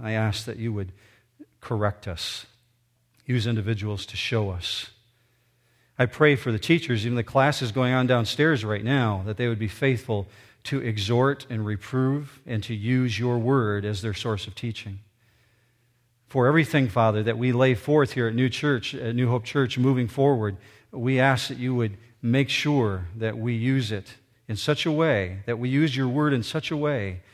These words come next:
that it calls people to a relationship with you.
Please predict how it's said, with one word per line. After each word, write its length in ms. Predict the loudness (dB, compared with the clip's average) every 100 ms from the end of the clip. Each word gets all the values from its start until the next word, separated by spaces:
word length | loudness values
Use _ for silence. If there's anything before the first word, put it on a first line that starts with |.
| -20 _ _ _
that 200 | 0 0
it 200 | -6 -8
calls 520 | -12 2 4 4 2 -4
people 320 | -6 -4 -6
to 160 | -4
a 60 | -4
relationship 840 | -2 0 2 2 0 -6 -6 -8 -6
with 240 | -6 -4
you. 220 | -6 -8